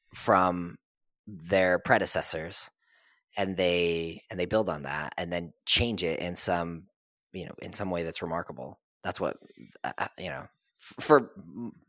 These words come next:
for the most part, that's, like, our best shot at originality is,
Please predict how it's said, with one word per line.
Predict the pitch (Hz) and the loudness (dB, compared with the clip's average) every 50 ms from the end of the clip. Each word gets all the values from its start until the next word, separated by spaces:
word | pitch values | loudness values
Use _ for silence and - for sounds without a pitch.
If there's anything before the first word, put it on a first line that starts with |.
| 110 - - - - _ _ _ | -20 -18 -18 -20 -20 _ _ _
for | - 151 | 4 4
the | 135 110 | 4 6
most | 104 120 123 - | 6 4 4 4
part, | - 90 69 71 - | 0 -2 -4 -2 -2
that's, | 87 82 - - - | -4 -4 -4 -4 -4
like, | - 85 - | -4 -6 -4
our | - 76 | -6 -4
best | - - 78 - - | -2 -2 0 0 0
shot | - 90 80 76 | 0 0 0 -2
at | - | -4
originality | - 78 80 76 - - 76 78 90 92 85 - - - | -6 -6 -6 -8 -8 -8 -6 -6 -6 -6 -8 -8 -10 -12
is, | - - 78 - - - | -12 -10 -8 -8 -8 -8